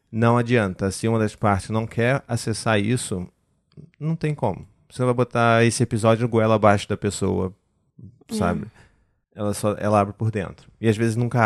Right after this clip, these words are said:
Speaker 1: abre, né? Então, e aí é aquela coisa do repacto, né? Tipo, será que, até quando vale a pena, os prós e os contras, né? Disso man-,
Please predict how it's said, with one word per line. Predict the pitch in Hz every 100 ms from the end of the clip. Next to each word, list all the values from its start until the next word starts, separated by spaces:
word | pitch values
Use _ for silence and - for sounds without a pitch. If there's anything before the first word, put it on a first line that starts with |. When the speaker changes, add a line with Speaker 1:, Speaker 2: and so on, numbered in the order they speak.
| 101
Speaker 1:
abre, | 87 80
né? | 82 80
Então, | - 101 101 92 - _ _ _
e | 110
aí | 110
é | 123
aquela | 127 123
coisa | - 120
do | 123
repacto, | 120 131 131 120 -
né? | 107 104
Tipo, | 104 - 107 98 98
será | - 98
que, | 98 - 98
até | - 110
quando | 110 _ 113 110
vale | 110
a | 104
pena, | 110 117 113 117 _ _
os | -
prós | - 120 110
e |
os | 110
contras, | - 120 131 123 107
né? | 110 104 101 _ _ _ _ _
Disso | 95 110 120 - 120
man-, | 113